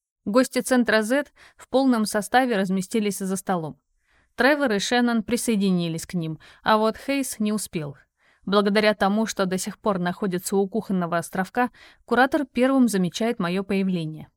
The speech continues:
По слегка поджатым губам понимаю, он недоволен моим опозданием,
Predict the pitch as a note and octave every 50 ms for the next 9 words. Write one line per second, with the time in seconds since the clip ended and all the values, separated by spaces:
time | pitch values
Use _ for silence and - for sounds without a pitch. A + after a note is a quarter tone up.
0 | _ _ _ _ _ _ _ _ - F#3 - G#3 G3+ F#3 - G#3+ G3+ F#3+ - F#3+
1 | F#3 F3+ F#3+ F#3+ F#3 - F3+ F#3 F3+ E3+ F#3 F3+ G#3+ A#3 A#3+ A3+ - - F3+ F3
2 | E3+ F3+ G#3 A3 G#3+ G3 F#3 - - - - - - F#3+ F#3+ F#3+ F#3+ F#3+ G3 G3
3 | G#3 A3 A3 B3+ A3+ F3 D#3 D3+ D#3 D#3+ D#3+ D#3 - - - - F3+ F3+ F#3 F#3+
4 | F3+ E3 D#3+ E3 -